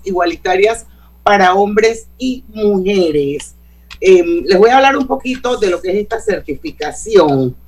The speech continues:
Em, esta cer-, esta certificación, que es un sello de igualdad en género como parte del programa Sí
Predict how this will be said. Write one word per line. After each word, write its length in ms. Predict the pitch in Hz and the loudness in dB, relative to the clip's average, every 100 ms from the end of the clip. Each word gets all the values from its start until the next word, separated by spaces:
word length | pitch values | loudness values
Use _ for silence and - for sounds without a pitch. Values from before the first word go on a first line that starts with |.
| - - - - | -20 -20 -20 -8
Em, 920 | 180 185 180 170 160 147 147 139 135 131 - - - - | 2 4 6 4 2 0 0 0 -2 -6 -18 -20 -20 -6
esta 220 | 196 202 254 | -2 2 4
cer-, 360 | 240 190 185 - | 4 2 -2 2
esta 300 | 190 220 247 | 2 2 -2
certificación, 680 | 220 180 180 175 185 208 | 0 0 -2 -2 4 4
que 60 | 226 | 4
es 60 | |
un 160 | 233 240 | 0 -2
sello 320 | - 240 240 233 | 0 2 6 8
de 60 | 185 | 8
igualdad 420 | 170 165 180 180 | 6 2 2 2
en 200 | 202 208 | 0 0
género 340 | 208 214 214 208 | 0 0 -2 -2
como 220 | 180 170 | -6 -8
parte 360 | - 214 - 240 | -2 -2 0 -2
del 120 | 233 | -2
programa 640 | 180 180 175 185 208 202 | -4 -2 2 0 -2 -8
Sí 220 | - 233 | -12 -8